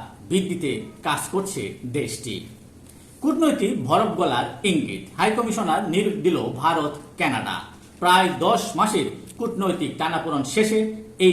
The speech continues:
নিয়োগ দিল দুই দেশ। কিয়েভে ইউ ও ব্রিটিশ স্থাপনা ক্ষতিগ্রস্ত। ইউক্রেনে দ্বিতীয় বৃহত্তম হামলা রাশিয়ার, নিহত অন্তত তেইশ জন। পাকিস্তানের পাঞ্জাবে কয়েক দশকের মধ্যে ভয়াবহ বন্যা,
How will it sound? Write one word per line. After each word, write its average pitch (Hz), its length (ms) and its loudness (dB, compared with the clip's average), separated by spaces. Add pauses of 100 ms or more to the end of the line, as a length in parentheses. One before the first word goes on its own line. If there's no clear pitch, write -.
নিয়োগ 156 240 0
দিল 135 120 0 (460)
দুই 147 160 -2 (140)
দেশ। 95 180 -6 (1000)
কিয়েভে 247 340 6 (320)
ইউ 254 180 4 (200)
ও 196 80 8 (200)
ব্রিটিশ 208 260 0 (100)
স্থাপনা 180 380 2 (160)
ক্ষতিগ্রস্ত। 139 460 -2 (440)
ইউক্রেনে 208 440 2 (260)
দ্বিতীয় 196 400 2
বৃহত্তম 202 560 0 (300)
হামলা 165 340 2 (260)
রাশিয়ার, 123 520 -2 (240)
নিহত 185 300 2 (240)
অন্তত 175 380 0 (400)
তেইশ 139 280 2 (100)
জন। 98 240 -4 (800)
পাকিস্তানের 220 680 2
পাঞ্জাবে 220 440 2 (200)
কয়েক 190 280 2 (100)
দশকের 214 420 2
মধ্যে 151 320 0 (160)
ভয়াবহ 156 400 0 (420)
বন্যা, 120 380 0